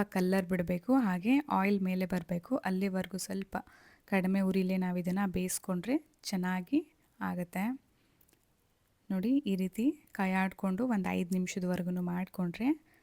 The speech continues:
ರೆಡಿ ಆಗುತ್ತೆ. So ಇವಾಗ ಇದಕ್ಕೆ ನಾನು ಒಂದು ಸ್ಪೂನಷ್ಟು ಗರಂ ಮಸಾಲ ಪೌಡರನ್ನು ಹಾಕ್ಕೊತಾ ಇದ್ದೀನಿ. ಇದನ್ನು ಹಾಕಿದ ನಂತರ ನೀಟಾಗಿ ಕಲಿಸ್ಕೊಂಡ್ಬಿಟ್ಟು ನಾವು ಏನು ಫ್ರೈ ಮಾಡಿ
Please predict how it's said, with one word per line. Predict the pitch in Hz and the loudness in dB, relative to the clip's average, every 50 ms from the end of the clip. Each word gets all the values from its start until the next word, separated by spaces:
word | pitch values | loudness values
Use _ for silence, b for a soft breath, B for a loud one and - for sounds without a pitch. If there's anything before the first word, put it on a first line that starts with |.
| b b _ - - | b b _ -8 -6
ರೆಡಿ | 190 175 170 185 185 180 | -6 -4 -2 -2 -2 -2
ಆಗುತ್ತೆ. | 175 180 170 - - 196 220 247 262 B B B B B B B B - - | -2 -4 -6 -6 -4 -2 -2 -2 -4 B B B B B B B B -10 -4
So | - 196 190 | -2 -2 -2
ಇವಾಗ | 175 190 185 175 190 185 180 | 0 -2 -2 0 0 -2 -2
ಇದಕ್ಕೆ | 180 - - 185 180 | -4 -4 -2 -2 -2
ನಾನು | 180 185 233 254 233 202 180 | 0 0 0 0 0 0 0
ಒಂದು | 185 202 214 226 - | 0 0 -2 -4 -6
ಸ್ಪೂನಷ್ಟು | - - - 185 185 175 - - 226 196 185 | -8 -6 -4 -4 -2 -4 -4 -4 -4 -2 0
ಗರಂ | 185 180 185 185 185 180 | 0 0 2 0 0 0
ಮಸಾಲ | 180 - - 185 180 185 180 - | -2 -2 -2 -2 -2 -2 -2 -2
ಪೌಡರನ್ನು | 185 180 180 175 175 175 175 175 185 180 175 | -2 -2 0 0 0 0 0 -2 -2 -2 -4
ಹಾಕ್ಕೊತಾ | 180 180 - - 185 175 170 - 180 180 | -6 -6 -4 -4 -4 -4 -2 -2 -4 -4
ಇದ್ದೀನಿ. | 170 180 175 190 240 285 302 B B B B B B B B B B _ _ - - | -2 -2 0 2 2 2 2 B B B B B B B B B B _ _ -4 -2
ಇದನ್ನು | 190 170 202 220 247 254 214 | 0 2 2 2 2 2 2
ಹಾಕಿದ | 196 185 - - 196 175 185 180 | 0 0 0 -2 -2 0 0 0
ನಂತರ | 175 175 175 - 185 202 240 269 285 302 302 - - 196 185 | 0 0 -2 -2 -2 0 0 0 0 -2 -4 -6 -4 -2 0
ನೀಟಾಗಿ | 185 190 190 - 190 185 180 180 180 - - | 0 0 0 0 -2 -2 -2 -4 -4 -4 -4
ಕಲಿಸ್ಕೊಂಡ್ಬಿಟ್ಟು | 180 180 190 - - - - 185 180 175 175 - _ - 254 294 349 - _ _ _ _ _ _ _ _ _ _ - - - - - - - 196 190 | -4 -4 -4 -4 -4 -2 -2 0 0 0 -2 -2 _ 2 4 4 2 2 _ _ _ _ _ _ _ _ _ _ -20 -20 -20 -20 -16 -6 -2 0 2
ನಾವು | 190 180 180 185 - - - 180 202 | 2 2 0 -2 -2 -4 -2 0 2
ಏನು | 208 208 202 185 - - | 2 2 2 0 0 0
ಫ್ರೈ | 190 185 185 190 190 190 | 2 2 4 4 4 4
ಮಾಡಿ | 185 185 185 | 2 2 0